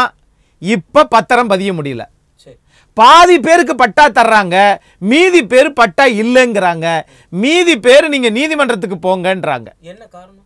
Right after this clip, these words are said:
Speaker 1: காரணம், அரசு சில இடத்தில், நான் அரசு வந்து வீட்டு வசதி வாரியத்துக்காக எடுக்கப்பட்ட, கையகப்படுத்தப்பட்ட அந்த இடத்தை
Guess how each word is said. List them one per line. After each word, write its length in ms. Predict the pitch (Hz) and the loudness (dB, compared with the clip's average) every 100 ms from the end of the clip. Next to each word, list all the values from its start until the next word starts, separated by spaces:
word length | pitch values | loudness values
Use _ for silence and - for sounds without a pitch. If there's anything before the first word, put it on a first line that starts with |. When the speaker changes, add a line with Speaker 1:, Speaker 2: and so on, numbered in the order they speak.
| _ _ _ _ | _ _ _ _
Speaker 1:
காரணம், 800 | 220 269 359 339 254 185 247 320 _ _ - | 2 6 6 4 2 2 2 0 _ _ -6
அரசு 680 | 147 208 302 359 - 370 | 0 2 4 2 0 -4
சில 300 | 269 269 240 208 | -2 0 0 2
இடத்தில், 460 | 226 269 - 233 302 370 _ _ _ - | 2 0 -2 -4 -4 -6 _ _ _ -12
நான் 360 | 175 220 269 247 226 | 0 2 4 4 4
அரசு 340 | 311 339 359 | 4 2 0
வந்து 240 | 311 320 | 0 0
வீட்டு 280 | 294 311 285 | -2 -2 0
வசதி 300 | 311 247 254 | 0 0 0
வாரியத்துக்காக 680 | 294 294 294 262 254 302 311 | 0 2 0 -6 0 2 4
எடுக்கப்பட்ட, 560 | 262 254 262 233 277 269 220 - _ _ _ - | 2 0 -2 -2 -2 0 0 -2 _ _ _ -4
கையகப்படுத்தப்பட்ட 1040 | 196 254 339 320 254 262 226 254 185 - 233 202 208 | 0 2 2 2 2 0 -2 -4 -2 -2 0 0 -2
அந்த 180 | 220 | -2
இடத்தை 520 | 185 202 254 196 190 | 0 0 0 -2 -2